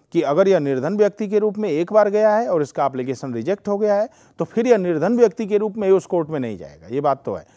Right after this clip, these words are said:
क्योंकि सेक्शन इलेवन लागू हो जाएगा। लेकिन मान लीजिए ये निर्धन व्यक्ति के रूप में गया और इसका मामला रिजेक्ट हो गया,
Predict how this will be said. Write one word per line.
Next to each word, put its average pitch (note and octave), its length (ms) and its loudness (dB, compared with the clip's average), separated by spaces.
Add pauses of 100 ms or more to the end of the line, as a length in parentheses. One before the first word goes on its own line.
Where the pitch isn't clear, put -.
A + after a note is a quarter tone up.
(140)
क्योंकि F3 180 0
सेक्शन E3 320 -6
इलेवन D3 240 -4
लागू A2+ 260 -4
हो D#2+ 80 -12
जाएगा। - 280 -20 (400)
लेकिन F#3 180 2
मान G#3+ 140 0
लीजिए A3+ 200 -2
ये A#3 60 4
निर्धन D#3+ 380 -2
व्यक्ति A#3 320 2
के A#3 80 2
रूप A#3 220 -2
में A3+ 140 -2
गया A3 220 0 (720)
और G#3 140 8
इसका G3+ 200 2
मामला D3+ 280 0
रिजेक्ट B2+ 440 -4
हो G3+ 60 -2
गया, F#3+ 220 -4